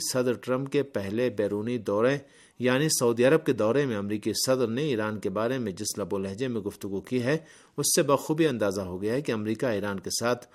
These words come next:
الجھاؤ، کشیدگی اور مقابلہ کرنے کی پالیسی اپنانے کا خواہاں ہے۔ رہبر انقلاب اسلامی حضرت آیت اللہ العظمیٰ سید علی خامنئی نے ایک سال پہلے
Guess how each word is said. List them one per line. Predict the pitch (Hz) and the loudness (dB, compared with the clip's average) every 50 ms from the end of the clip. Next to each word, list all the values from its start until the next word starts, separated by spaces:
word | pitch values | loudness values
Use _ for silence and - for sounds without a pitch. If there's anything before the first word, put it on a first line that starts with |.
| - - - _ - | -20 -20 -18 _ -4
الجھاؤ، | 117 120 120 110 104 107 120 127 131 143 | -2 -2 -2 -2 -2 0 2 2 2 2
کشیدگی | 143 - 107 - - 110 101 85 90 107 127 143 151 - - - _ _ - | 0 -2 -4 -4 -4 -4 -6 -4 -4 -2 -2 -2 -2 -4 -10 -20 _ _ -6
اور | 127 139 | -4 -4
مقابلہ | 143 147 - - 143 151 156 170 160 | -2 -2 0 2 2 4 4 2 0
کرنے | 143 135 120 127 143 143 | 0 0 -2 -4 -4 -4
کی | 151 156 | -4 -4
پالیسی | 151 - 110 98 95 98 92 - - 127 | -4 -2 -2 -2 -2 -2 -4 -2 -2 -2
اپنانے | 107 98 101 95 90 92 95 98 | -4 -4 -6 -8 -8 -8 -8 -8
کا | 127 135 | -8 -10
خواہاں | - - 131 110 98 98 90 85 82 | -8 -8 -6 -6 -6 -8 -10 -10 -8
ہے۔ | 90 90 73 - _ _ _ _ _ - _ _ - | -8 -8 -8 -10 _ _ _ _ _ -20 _ _ -4
رہبر | 123 143 147 143 165 175 | 0 2 2 4 4 4
انقلاب | 180 175 156 160 151 139 135 139 | 4 2 2 4 4 4 4 2
اسلامی | 135 - - 127 127 143 156 147 | 0 0 -2 -2 -2 -2 -2 -2
حضرت | 123 123 120 - | -2 -2 -2 -2
آیت | 113 107 104 - | -2 -2 -2 -2
اللہ | 110 104 107 | -4 -4 -4
العظمیٰ | 104 107 104 104 101 98 117 127 147 160 - | -4 -4 -4 -6 -6 -6 -6 -6 -6 -4 -2
سید | 123 107 | -2 -2
علی | 107 101 104 101 | -2 -2 -4 -4
خامنئی | 95 - - 110 107 113 131 143 | -6 -6 -8 -6 -6 -4 -4 -4
نے | 139 113 | -4 -4
ایک | 98 98 98 - - - | -4 -6 -6 -6 -6 -6
سال | 110 98 92 | -6 -6 -6
پہلے | 90 - 113 110 107 117 120 | -6 -6 -6 -4 -2 -2 -2